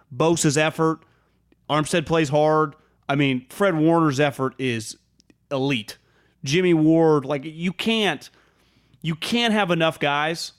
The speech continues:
on defense that wanna fucking rock the other guy's world. And I, I, social media sometimes when a guy gets rocked, it, everyone acts like, you know, people should go to jail. It's like, I, I love having those guys on my team.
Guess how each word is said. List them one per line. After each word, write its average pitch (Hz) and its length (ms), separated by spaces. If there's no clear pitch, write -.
on 135 160
defense 160 580
that 143 180
wanna 143 260
fucking 120 520
rock 131 340
the 120 140
other 110 140
guy's 101 260
world. 107 340
And 123 180
I, 131 500
I, - 220
social 175 320
media 147 280
sometimes 139 520
when 131 120
a 120 40
guy 127 200
gets 120 240
rocked, 117 420
it, 117 340
everyone 127 340
acts 117 340
like, 107 240
you 123 160
know, 104 160
people 135 280
should 123 140
go 120 100
to 113 60
jail. 110 360
It's 107 120
like, 110 140
I, 113 160
I 131 120
love 120 260
having 104 240
those 104 140
guys 101 240
on 101 60
my 98 120
team. 98 300